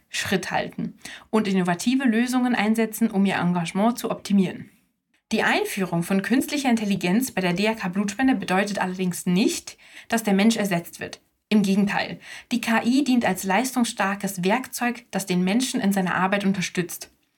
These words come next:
Das Fachwissen und die Erfahrungen der Mitarbeiterinnen und Mitarbeiter des D R K sind nach wie vor unverzichtbar und werden durch die künstliche Intelligenz nur bereichert. Ohne unsere Forscherinnen und Forscher, Entwicklerinnen und Entwickler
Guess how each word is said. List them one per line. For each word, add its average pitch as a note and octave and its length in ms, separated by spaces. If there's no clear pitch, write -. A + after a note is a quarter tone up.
Das - 160
Fachwissen F3+ 640
und C#4+ 280
die D4 140
Erfahrungen F3 880
der F#3 80
Mitarbeiterinnen A#3+ 720
und G#3 100
Mitarbeiter - 640
des F#3+ 120
D F#3+ 100
R F3 140
K F3+ 340
sind F#3 300
nach B3 240
wie C#4+ 100
vor A#3+ 300
unverzichtbar G3+ 840
und F3+ 180
werden A3 320
durch G#3 120
die F#3 100
künstliche C4 400
Intelligenz G3+ 640
nur G3 280
bereichert. D#3 640
Ohne D#4 280
unsere B3 260
Forscherinnen F#3+ 680
und G3 100
Forscher, - 520
Entwicklerinnen B3 580
und A3 120
Entwickler F#3 560